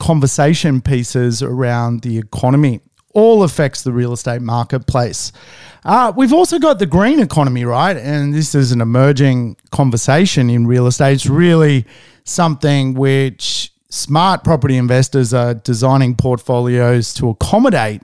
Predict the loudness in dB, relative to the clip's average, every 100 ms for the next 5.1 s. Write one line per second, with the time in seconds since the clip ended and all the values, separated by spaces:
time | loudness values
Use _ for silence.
0 | -2 2 2 0 -2 -4 -6 -4 -4 -2
1 | -2 0 -2 -4 -4 -2 -2 -4 -14 -20
2 | -20 -20 -20 _ -8 -4 -4 -4 -10 -10
3 | -4 0 0 -2 -6 -2 0 -2 -2 -2
4 | 0 0 0 0 0 0 0 2 2 2